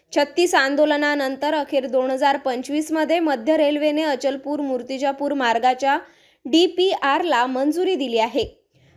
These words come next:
दोन हजार बावीस मध्ये फायनल लोकेशन सर्व्हे मंजूर झाले होते,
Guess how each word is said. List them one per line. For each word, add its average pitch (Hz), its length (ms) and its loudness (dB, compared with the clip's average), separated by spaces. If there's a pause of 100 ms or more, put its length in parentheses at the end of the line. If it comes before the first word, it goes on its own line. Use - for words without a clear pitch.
दोन 330 160 6
हजार 415 220 0
बावीस 370 400 0
मध्ये 370 300 -2
फायनल 302 460 -2
लोकेशन 320 560 -2
सर्व्हे 277 420 2
मंजूर 269 420 -2
झाले 262 300 -2
होते, 220 480 -4